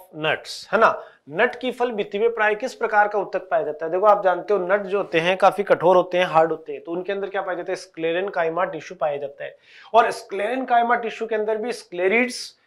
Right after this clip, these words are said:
या स्टोन सेल्स और क्या होता है आपके फाइबर प्रेजेंट होते हैं, तो sclerids प्रेजेंट होते हैं। sclerenchyma तो होता है, but sclerenchyma के अंदर भी दे रखा है बिल्कुल, स्क्लेरिड प्रेजेंट होती है, है ना,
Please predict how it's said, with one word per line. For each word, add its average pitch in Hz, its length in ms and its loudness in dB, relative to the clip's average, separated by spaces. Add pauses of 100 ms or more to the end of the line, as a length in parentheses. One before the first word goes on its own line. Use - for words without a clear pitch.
(100)
या 175 80 0
स्टोन 233 380 4
सेल्स 233 440 4 (300)
और 196 280 6 (320)
क्या 214 100 4
होता 202 180 2
है 190 60 4
आपके 160 300 0 (800)
फाइबर 196 380 8 (200)
प्रेजेंट 180 380 4
होते 160 200 -2
हैं, 147 40 -8
तो 175 100 0
sclerids 220 640 4
प्रेजेंट 185 380 0
होते 160 160 -4
हैं। 147 80 -2
sclerenchyma 220 680 2
तो 233 60 0
होता 208 220 0
है, 247 200 6 (320)
but 208 200 6
sclerenchyma 233 880 4
के 220 60 0
अंदर 214 240 0
भी 233 100 0
दे 214 160 6
रखा 254 220 4
है 226 60 0
बिल्कुल, 214 480 -2 (420)
स्क्लेरिड 208 680 6
प्रेजेंट 208 380 6
होती 185 320 0
है, 170 600 6
है 196 100 0
ना, 269 120 6